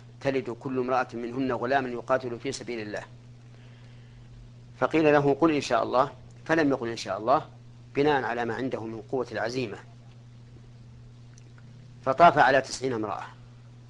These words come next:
في تلك الليلة، فلم تلد واحدة منهن إلا واحدة، إلا واحدة ولدت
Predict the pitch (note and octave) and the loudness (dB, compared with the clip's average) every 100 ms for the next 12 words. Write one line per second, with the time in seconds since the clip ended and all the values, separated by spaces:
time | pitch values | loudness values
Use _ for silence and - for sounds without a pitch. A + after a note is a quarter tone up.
0 | - C#3+ C#3 C3 A#2+ A2+ A#2 C3+ D3+ - | -4 -4 -2 -4 -4 -2 0 0 -2 -8
1 | - - - - - - - - - - | -20 -20 -20 -20 -20 -20 -20 -20 -20 -10
2 | C3+ C#3+ C#3 C3+ C3 A#2+ A#2 A#2 A#2+ A#2+ | 0 2 2 -2 -4 -2 -4 -4 -8 -8
3 | A#2 A#2 B2 A#2+ A#2 A#2 - C3+ A#2+ A#2 | -8 -6 -6 -6 -6 -6 -6 -6 -4 -2
4 | G#2+ - - - - - - - - - | -4 -6 -18 -20 -20 -20 -20 -20 -20 -20
5 | - - - - - - - - - - | -20 -20 -20 -20 -20 -20 -20 -20 -20 -20
6 | - - A#2+ B2 A#2 C3 C3 C3 - - | -18 -2 2 2 2 -2 -2 -4 -10 -20
7 | - - - - - - - - - - | -20 -20 -20 -20 -20 -20 -20 -20 -20 -20
8 | - - - - - - C3+ A#2+ B2+ C3 | -20 -20 -20 -20 -20 -12 -8 0 4 4
9 | C3 C#3 C#3 C3 C3 C#3+ C#3 D#3 - | 4 -2 -4 -2 2 4 4 2 -2